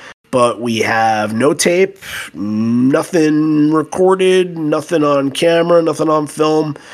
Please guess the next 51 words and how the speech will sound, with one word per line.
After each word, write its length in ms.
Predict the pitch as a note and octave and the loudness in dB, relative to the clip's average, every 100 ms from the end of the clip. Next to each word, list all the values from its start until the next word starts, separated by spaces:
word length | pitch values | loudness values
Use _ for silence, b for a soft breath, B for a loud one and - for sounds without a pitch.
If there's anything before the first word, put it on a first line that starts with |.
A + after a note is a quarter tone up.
| B | B
so 180 | - A#2+ | -4 -2
it's 120 | A#2+ | 0
just 160 | D3 - | -2 0
Dead 200 | D#3+ C#3+ | 0 2
Man, 380 | B2+ A2+ A2+ A2 | 0 0 -4 -4
and 680 | A#2+ A#2+ A#2+ A#2+ A#2+ A#2 - | -4 -4 -4 -2 -2 -4 -4
all 220 | - F#3 F#3 | 2 4 6
I 100 | F3 | 4
have 260 | E3 D#3 | 0 -2
to 80 | D#3 | 0
really 200 | D3 B2 | 0 0
say 260 | - C#3+ D#3+ | 0 2 2
about 280 | F#3+ G#3 | 2 2
it 160 | B3 - | 2 0
is 260 | C#3+ C3 A2+ | -4 -4 -2
that 440 | B2 B2 B2 - - | 0 0 -2 -6 -6
it 400 | C#3 C3 B2 - | -2 -2 -2 -6
was 320 | A#2 A2+ - _ - | -6 -6 -8 _ -12
played 320 | - A#2 E3 | -4 0 2
a 60 | D4 | 2
little 260 | E4 D#4+ | 4 2
bit 240 | D4 D#4 C4+ | 2 0 0
in 120 | C#4 | -2
two 140 | D4+ | 0
thousand 340 | D4 D4 D4 C#4 | 2 4 2 0
three. 240 | C#4+ D4+ | 2 2
I 80 | F#3 | 0
guess 240 | E3 E3+ | -2 -4
not 440 | E3 F3+ A#3+ C#4+ _ _ _ _ _ | -4 -2 -2 -4 _ _ _ _ _
as 300 | - F3+ A#3+ | -2 0 0
much 260 | F#3 E3 E3 | 0 0 0
as 140 | C#3 | 0
I 100 | C#3 B2+ _ - - | 0 -2 _ -20 -8
thought 320 | - D3 - | 0 2 2
it 120 | F#2+ | 0
was. 220 | E2+ G2 G#2+ | -4 -4 -2
I 120 | C3 | 0
thought 260 | D3 C3+ | 0 -2
that 220 | B2 A2+ C3+ | -4 -8 -4
this 180 | C#3 - | -2 -2
was, 220 | C3 A2+ | -2 -2
like, 260 | A2+ G#2 | -4 -4
the 100 | A2+ | -6
year 440 | A2 A2 C3 A#2+ G#2+ | -4 0 0 0 -2
where 200 | A2+ A2 | -4 -6
they 140 | G2 | -8
really 320 | F#2+ A2 A#2 | -6 -4 -4
brought 320 | G#2+ A2 A2 G2+ | -4 -2 -2 -2
it 100 | G#2 | -2
out, 460 | G3 A3 - - | 2 2 2 0
but 380 | D#3+ D3 C#3+ C#3 | 4 6 6 4